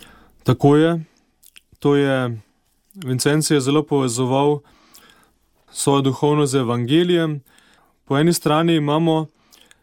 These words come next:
v evangeliju večkrat povezavo med boleznijo in pa križem.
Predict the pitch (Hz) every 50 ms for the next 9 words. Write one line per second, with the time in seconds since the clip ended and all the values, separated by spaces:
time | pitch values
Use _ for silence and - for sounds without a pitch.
0 | _ _ _ _ _ _ - 135 131 123 131 131 135 127 147 165 185 180 180 180
1 | 170 160 151 147 139 - _ _ _ _ _ _ _ _ _ _ 131 147 180 190
2 | - - 196 175 - - 151 143 139 135 123 123 143 143 151 160 160 160 160 160
3 | 156 139 - 143 139 139 135 131 123 - - - - - _ _ _ _ _ _
4 | _ _ _ _ _ _ _ _ 208 185 _ _ _ _ _ 135 120 123 135 135
5 | 147 165 175 170 151 160 156 147 139 123 139 131 - 156 151 156 156 135 120 113
6 | 98 92 85 80